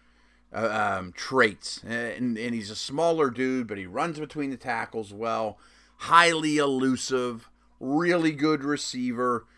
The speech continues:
That got overshadowed a little bit because Burkhead and especially White are such good receivers. Um,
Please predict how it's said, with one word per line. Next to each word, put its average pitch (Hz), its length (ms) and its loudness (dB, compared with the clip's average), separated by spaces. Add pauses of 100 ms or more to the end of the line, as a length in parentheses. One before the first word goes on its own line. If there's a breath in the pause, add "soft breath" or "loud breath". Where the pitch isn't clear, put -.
(240 soft breath)
That 143 260 2
got 147 140 4
overshadowed 135 720 2
a 131 40 2
little 127 320 2
bit 123 200 -2
because 117 320 -6
Burkhead 120 480 -2
and 113 120 -12
especially 113 460 -8
White 110 500 -6
are 110 140 -2
such - 400 -8
good 110 220 -4
receivers. 104 760 -10 (580 soft breath)
Um, 117 520 0